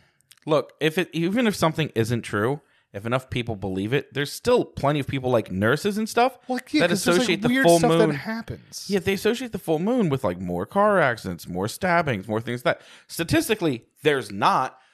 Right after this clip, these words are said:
Speaker 1: but because
Speaker 2: Okay.
Speaker 1: they see that that's, they, they
Speaker 2: They see the
Speaker 1: associate
Speaker 2: we-, they f-, see the full moon.
Speaker 1: Moon,
Speaker 2: They
Speaker 1: and
Speaker 2: see
Speaker 1: they
Speaker 2: a
Speaker 1: sys-,
Speaker 2: full
Speaker 1: yeah.
Speaker 2: emergency room. They're like,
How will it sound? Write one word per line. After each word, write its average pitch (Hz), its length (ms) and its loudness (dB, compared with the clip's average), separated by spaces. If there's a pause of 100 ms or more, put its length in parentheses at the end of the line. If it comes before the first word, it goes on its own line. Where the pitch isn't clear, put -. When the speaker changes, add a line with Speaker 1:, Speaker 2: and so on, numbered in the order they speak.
(140)
Speaker 1:
but 147 120 -4
because 170 280 2
Speaker 2:
Okay. 120 100 -2
Speaker 1:
they 156 140 2
see 143 760 0 (440)
that 127 180 -2
that's, 135 320 0
they, 120 240 -8
they 151 300 2
Speaker 2:
They 151 100 2
see 175 140 4
the 170 60 6
Speaker 1:
associate 151 240 4
Speaker 2:
we-, 151 120 -2
they 156 160 2
f-, - 180 -6
see 175 160 0
the 170 140 2
full 165 220 2
moon. 143 180 0
Speaker 1:
Moon, 131 200 2
Speaker 2:
They 143 100 -2
Speaker 1:
and 143 80 2
Speaker 2:
see 139 160 4
Speaker 1:
they 156 60 8
Speaker 2:
a 147 40 2
Speaker 1:
sys-, 127 100 -2
Speaker 2:
full 151 380 6
Speaker 1:
yeah. - 80 -6
Speaker 2:
emergency 143 480 0
room. 131 260 -4
They're 131 140 -2
like, 131 260 -2